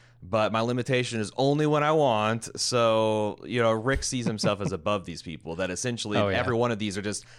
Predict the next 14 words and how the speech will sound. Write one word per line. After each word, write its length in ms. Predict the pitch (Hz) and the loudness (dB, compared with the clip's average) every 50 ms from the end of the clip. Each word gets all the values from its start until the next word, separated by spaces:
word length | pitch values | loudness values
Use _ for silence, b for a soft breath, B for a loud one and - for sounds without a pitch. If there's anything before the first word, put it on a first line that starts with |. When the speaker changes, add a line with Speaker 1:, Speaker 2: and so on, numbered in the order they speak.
| B B B | B B B
Speaker 1:
lesser, 640 | 98 110 117 120 127 123 113 - - 131 120 117 117 | -6 -4 0 0 0 0 0 0 0 0 0 0 0
more 240 | 113 113 113 110 104 | 0 2 2 2 0
gimmicky 500 | 85 90 113 110 110 107 104 - 104 95 | 0 -2 -2 0 0 -2 -2 -4 -6 -4
versions 560 | 90 104 104 104 98 95 101 95 92 92 87 | -2 -2 -2 -2 -2 -4 -6 -6 -6 -6 -6
of 160 | 98 92 87 | -6 -6 -4
what 180 | 92 98 92 85 | -2 -2 -2 -2
he 100 | 101 98 | -4 -8
can 120 | - 95 90 | -8 -6 -4
already 200 | 92 92 90 90 80 | -4 -4 -4 -6 -6
bring 240 | - 92 90 87 78 | -6 -6 -6 -6 -8
to 80 | - | -10
the 100 | 73 73 73 | -12 -12 -8
table. 380 | - 87 82 73 65 62 64 107 | -8 -8 -8 -8 -8 -8 -6 -6
Speaker 2:
Mm-hmm. 180 | 107 101 98 | -6 -6 -8